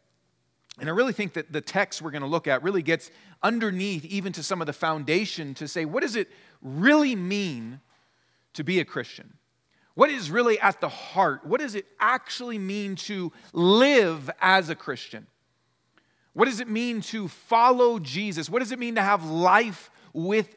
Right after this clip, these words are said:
Jesus? What does that actually mean? Not, not just kinda,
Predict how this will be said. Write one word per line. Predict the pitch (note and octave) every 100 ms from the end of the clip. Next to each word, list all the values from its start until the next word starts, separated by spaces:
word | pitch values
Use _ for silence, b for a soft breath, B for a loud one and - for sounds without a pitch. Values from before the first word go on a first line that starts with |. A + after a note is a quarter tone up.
| D#3
Jesus? | B2 F3+ G3 D3 D3+
What | B3
does | A#3 B3
that | G#3 G#3 -
actually | G3 A3+ - - A#3 G#3+
mean? | G3 F#3+ D#3
Not, | F#3 B3 - B B
not | F3+ A3+ D4+ C4
just | A#3+
kinda, | - A3 G3 D#3